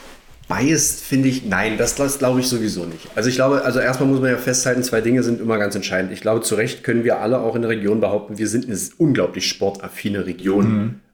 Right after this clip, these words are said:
Speaker 1: Magdeburg, Sachsen-Anhalt. Also wir, wir lieben ja einfach Sport. Es geht ja kaum was ohne Sport. Es hat ja mal teilweise schon, äh, amerikanischen Charakter, wo halt,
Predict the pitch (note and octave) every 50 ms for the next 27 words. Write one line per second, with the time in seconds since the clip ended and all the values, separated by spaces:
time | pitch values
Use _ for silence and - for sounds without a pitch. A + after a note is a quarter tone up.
0 | _ - F2+ G2+ - - - F#2 F2 F2 E2 D#2+ - - - _ _ - - G2
1 | - - - - F2 D#2+ - - _ - - - G#2 A2 A#2+ A2 A#2+ B2+ A#2 A2+
2 | B2 B2 B2+ C3+ B2+ A#2 G#2 - G#2 - G2+ F#2 - - F2 F2+ G2 - - B2+
3 | B2+ B2 A#2 - - A2+ B2 B2 B2 A2+ - - A#2+ A#2 A#2+ A#2 - - A#2 A2+
4 | G#2+ - A2+ G#2 A2+ A2 A2 G#2+ G#2+ F#2+ G#2+ G#2 G#2+ A2 A2 A2+ G2+ - A2 G#2
5 | G#2 - - - - - - _ - A2 G#2+ G#2+ G#2 A2 G#2+ - F#2+ G2+ G#2+ -
6 | - G#2 - G#2 G2+ G2+ G2+ - - G#2+ G2+ F2 G2+ G2 F#2 F#2+ F#2+ -